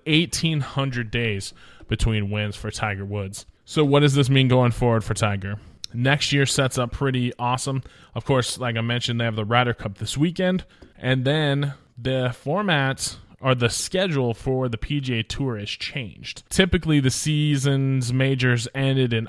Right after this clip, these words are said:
August with the P G A Championship. The P G A Championship is now moving to May, so it's gonna be the Masters in April,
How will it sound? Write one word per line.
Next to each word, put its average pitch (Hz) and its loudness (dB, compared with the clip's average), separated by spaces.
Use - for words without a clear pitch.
August 147 0
with 143 0
the 117 0
P 127 0
G 110 -2
A 104 -4
Championship. 156 -2
The 131 -2
P 185 -2
G 170 2
A 139 2
Championship 135 0
is 110 -2
now 113 0
moving 113 0
to - -4
May, 113 -2
so 123 0
it's 117 -2
gonna 123 0
be 113 -2
the 107 -2
Masters 135 0
in 131 2
April, 139 2